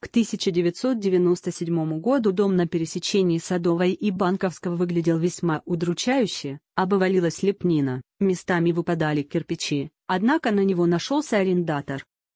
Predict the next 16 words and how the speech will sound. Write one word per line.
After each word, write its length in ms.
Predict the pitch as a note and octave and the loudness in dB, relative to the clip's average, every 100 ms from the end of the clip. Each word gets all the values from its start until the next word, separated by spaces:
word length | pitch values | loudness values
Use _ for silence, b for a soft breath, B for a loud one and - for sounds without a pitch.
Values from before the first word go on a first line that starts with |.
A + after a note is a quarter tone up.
| - | -2
Им 140 | G3+ | 0
стала 360 | F3 - E3+ F3 | 0 -2 -2 -2
компания 640 | E3+ E3 A#3 C4+ A#3 E3 | -4 -4 -2 0 2 2
«Ирина 300 | D3 C#3+ D3 | 2 0 0
Люкс». 400 | C3 B2+ - - _ _ _ _ | -2 -6 -12 -20 _ _ _ _
Новым 420 | G3+ G3 F#3 E3+ E3+ | 0 2 4 2 0
владельцам 600 | E3+ E3+ B3 B3 G3 F#3+ | 0 2 0 0 -2 -2
поставили 560 | F3 - G3 F#3+ F#3 | -2 -2 0 0 0
серьёзные 580 | - F#3 F#3 F3+ F3 E3+ | 0 0 2 2 2 2
условия, 540 | F#3+ - E3 D3 C3+ C3 _ | 0 -2 -2 -2 -6 -10 _
им 140 | G#3+ F#3 | 0 0
предложили 580 | G#3 G3+ G3+ F#3 F#3+ F3+ | 0 0 0 0 0 0
провести 500 | F3+ E3+ F3 - E3+ | 0 0 -2 -2 -2
реставрационные 840 | E3+ - G#3 G3 - G#3 F3+ E3 | -2 -4 -4 -2 0 2 4 4
работы. 580 | F3 F3+ F3 D#3 D3 C3+ - _ _ _ | 2 0 0 -2 -4 -8 -10 _ _ _
Собственно, 720 | - C4+ B3 - F3 D#3+ C#3+ | -4 -2 -2 -2 0 0 -2